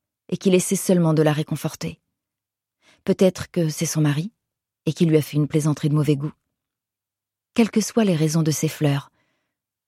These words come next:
j'espère qu'elles reflètent un geste sympa. Je mets la carte dans l'enveloppe et glisse celle-ci dans le bouquet de roses.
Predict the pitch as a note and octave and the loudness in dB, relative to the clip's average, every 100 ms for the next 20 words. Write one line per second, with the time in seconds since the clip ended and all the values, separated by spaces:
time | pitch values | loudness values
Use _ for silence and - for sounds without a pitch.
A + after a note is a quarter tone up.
0 | _ F#3 G3+ - E3 - E3+ E3+ E3+ - | _ 0 0 2 -2 0 0 2 0 0
1 | E3+ D#3+ D3+ D#3+ - D#3+ D3+ C#3+ D#3+ - | 0 0 -2 -2 -4 -4 -4 -6 -10 -12
2 | _ _ _ _ _ _ _ _ _ _ | _ _ _ _ _ _ _ _ _ _
3 | _ _ F#3 F#3+ G3 A#3 G3+ G#3 G3+ G#3+ | _ _ 0 4 6 4 2 0 0 0
4 | F3 E3 D#3+ E3 F#3+ - _ _ _ _ | 0 0 0 0 -2 -8 _ _ _ _
5 | - F3+ F#3+ G3 - F3+ - F#3+ D#3+ D#3 | -2 2 2 0 0 -2 -2 -2 0 0
6 | D3 E3+ E3 D3 D3 D3 D#3+ | 0 -2 -2 0 0 -2 -6